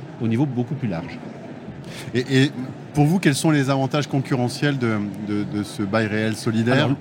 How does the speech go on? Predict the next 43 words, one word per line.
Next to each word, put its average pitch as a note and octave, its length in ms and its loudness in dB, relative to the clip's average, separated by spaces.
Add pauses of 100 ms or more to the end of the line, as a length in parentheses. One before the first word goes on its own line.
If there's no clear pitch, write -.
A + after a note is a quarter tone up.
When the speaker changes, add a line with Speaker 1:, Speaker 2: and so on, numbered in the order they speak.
Speaker 1:
le D3 100 4
bail E3+ 140 2
réel B2 240 0
solidaire, A2 380 -2
là G2 120 -4
j'y G2 140 -4
viens D#3+ 220 0
donc, C#3 380 -4 (200)
c'est - 140 -4
qu'il C#3+ 200 0
nous G3+ 80 2
permet A#2+ 520 0
justement, C3+ 640 -4
dans B2+ 280 -2
un C#3+ 60 -2
contexte B2 640 -6 (360)
d'inflation C#3 840 0
phénoménale A#2+ 840 -2 (340)
de, G2+ 300 0
des F#2 100 -2
coûts - 160 -4
du G#2+ 100 -2
foncier, A2+ 560 -2 (340)
euh, F#2+ 100 -4
nous A#2+ 120 0
permet B2+ 640 -2 (140)
d'avoir B2 560 -2
une A#2+ 180 -2
déconnexion C#3+ 640 -4 (320)
du G#2 80 -8
prix F3+ 220 -6
du D#3+ 100 -2
foncier C3 560 -6 (320)
et B2+ 100 0
du A#2+ 120 -6
prix - 240 -6
d'achat, C3 460 -4 (220)
parce - 120 -10
que - 80 -6
c'est G#2+ 100 -8
quand C3+ 160 -2
même G#3+ 100 2
patrimonial B2 560 -2